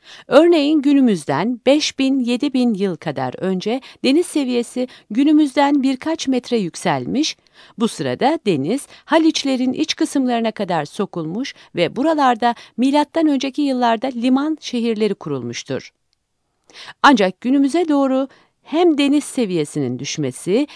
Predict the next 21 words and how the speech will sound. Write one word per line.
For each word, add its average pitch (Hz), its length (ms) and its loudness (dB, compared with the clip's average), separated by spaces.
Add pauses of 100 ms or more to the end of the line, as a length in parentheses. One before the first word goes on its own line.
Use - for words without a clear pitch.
(140)
hem 151 240 -2
de - 80 0
alüvyonlarla 196 840 0
koy 294 380 0
ve 277 120 2
haliçlerin 220 720 -2
dolması 156 540 -4 (260)
eski 311 400 0
liman 294 280 0
şehirlerinin 214 720 -2 (200)
kilometrelerce 254 1160 0
iç - 220 -6
kısımlarında 156 640 -6
kalmasına 196 520 -2
neden 175 300 -2
olmuştur. 117 600 -10 (1500)
Özellikle 240 720 -2
Ege 302 280 -2
ve 302 120 -2
Akdeniz'deki 247 680 -4
deltalar 165 580 -4